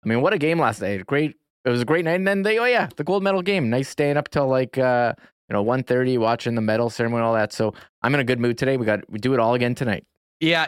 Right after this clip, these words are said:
Speaker 2: no doubt. Um, and man, it was great to be back in. And obviously the building wasn't full, but to have, you know, twelve thousand or whatever they had in the building last night and treated to a big win for the Winnipeg Jets was great to see, I think, for fans.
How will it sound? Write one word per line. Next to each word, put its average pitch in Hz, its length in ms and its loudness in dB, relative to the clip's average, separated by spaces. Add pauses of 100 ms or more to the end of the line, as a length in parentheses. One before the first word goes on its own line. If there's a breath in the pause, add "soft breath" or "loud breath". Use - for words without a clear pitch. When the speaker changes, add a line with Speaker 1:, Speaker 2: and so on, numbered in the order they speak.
Speaker 2:
no 165 160 -2
doubt. 139 320 -2
Um, 135 280 -2
and 185 120 0
man, 175 160 2
it 160 40 -2
was 147 120 -4
great 156 280 -2
to - 80 -6
be 143 120 -2
back 135 320 -2
in. 131 100 -4
And 151 80 -4
obviously 151 400 -4
the 123 140 -6
building 127 400 0
wasn't 117 280 -2
full, 104 380 -2
but 101 300 -2
to 120 100 -2
have, 120 420 -2
you 120 120 -6
know, 110 100 -2
twelve 113 380 -4
thousand 110 420 0
or 104 40 0
whatever 104 260 0
they 98 120 0
had 101 220 0
in 98 80 -4
the 98 60 -4
building 101 380 -2
last 95 320 -2
night 98 260 -2
and 92 180 -4
treated 123 460 -4
to 110 160 -2
a 98 60 -2
big 107 280 -4
win 107 220 -2
for - 100 -8
the 101 100 -2
Winnipeg 101 460 -4
Jets 101 380 -2
was 90 160 -4
great 104 340 -4
to - 80 -12
see, 101 260 -4
I 90 60 -2
think, 92 180 -6
for - 140 -12
fans. 107 500 -2